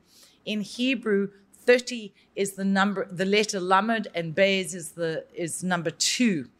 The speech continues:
So that spells the word lave, heart. So we smile, and there's something there about it. When we pout, what's happening? There actually are the nerves that are being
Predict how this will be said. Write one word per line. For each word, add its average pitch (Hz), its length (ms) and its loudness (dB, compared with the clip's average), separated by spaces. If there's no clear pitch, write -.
So - 240 -6
that 196 300 0
spells 190 420 0
the 202 60 -6
word 196 240 0
lave, 185 380 0
heart. - 520 -2
So 214 280 -2
we 226 200 0
smile, 233 920 -2
and 214 340 -2
there's 233 320 2
something 254 560 0
there 220 440 2
about 214 460 0
it. 139 200 -6
When 214 260 -2
we 214 160 -4
pout, 196 560 0
what's 233 300 -2
happening? 220 440 -6
There 220 220 4
actually 294 720 -4
are 226 100 4
the 214 160 -4
nerves 202 680 0
that 220 280 -4
are 190 120 4
being 185 500 -4